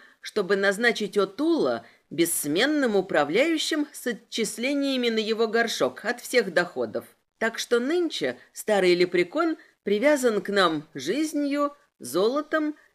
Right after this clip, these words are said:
и магически заверенным договором на управление имуществом. Долгов нет, но и доходов тоже.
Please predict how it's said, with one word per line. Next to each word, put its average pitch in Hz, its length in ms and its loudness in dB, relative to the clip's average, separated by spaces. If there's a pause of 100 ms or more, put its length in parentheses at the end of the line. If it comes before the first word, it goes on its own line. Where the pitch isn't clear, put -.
и 254 80 -2
магически 294 720 0
заверенным 185 680 4
договором 233 720 2
на 320 160 -2
управление 233 680 0
имуществом. 117 880 -4 (600)
Долгов 196 760 4
нет, 277 460 -4 (260)
но 302 180 2
и 370 120 4
доходов 285 600 2
тоже. 113 560 -4